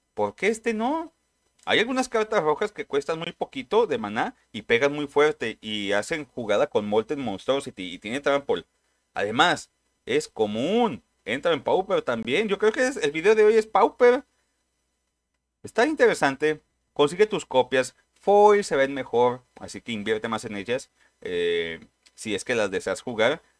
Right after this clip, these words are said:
No es mala carta. Oye, comunes buenas, esta edición está pintando bien, ¿eh? No hay tantas cosas malas. Ya sé que Liliana se lleva lo más importante del set, Liliana del Velo, pero hay buenas cosas, excepto Ayani. Ayani es malo.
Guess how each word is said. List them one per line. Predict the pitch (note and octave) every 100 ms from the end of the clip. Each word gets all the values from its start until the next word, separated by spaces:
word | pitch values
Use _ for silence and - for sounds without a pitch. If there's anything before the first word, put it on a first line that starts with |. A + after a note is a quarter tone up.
| _
No | F#2+ A2 D#3+
es | E3
mala | D3+ D3 -
carta. | D3+ D#3+ G#2+ F#2 _
Oye, | - A3 D4 D4 C#3 - _
comunes | - A2+ C#3+ G3+
buenas, | C#3+ C#3 G3 -
esta | B2 -
edición | G#3+ - E3
está | - D#3+
pintando | D#3+ D#3 D#3 C3+
bien, | A2+ G#2
¿eh? | D#3 _ _ _
No | G2+
hay | A#2
tantas | C#3 C3+ C3
cosas | C3 C3+
malas. | A#2+ G2 F2+ D#2+
Ya | G#2+
sé | A#2+ C3+
que | C#3 C3+
Liliana | G#2+ G2 G#2 B2 A2 _ _
se | - G#2
lleva | G#2 B2 G#2+ - _ _ _ _ _ _
lo | A2
más | G#2+ A2+
importante | B2+ F#2+ G#2+ A2+
del | A#2+ F2
set, | A#2+ E3 _ _ _
Liliana | G2+ G#2 A#2
del | A2
Velo, | - B2+ E3 - _ -
pero | G#2+ G#2+ A2 G#2+ G2+ _ _ _
hay | A#2+ D3+
buenas | D#3 F3+ F3
cosas, | - A3 - A#2 - _ _
excepto | - B3+ G3
Ayani. | C3 G#2+ F#2 F2+
Ayani | A2+ D#3
es | D3
malo. | A#2+ F2+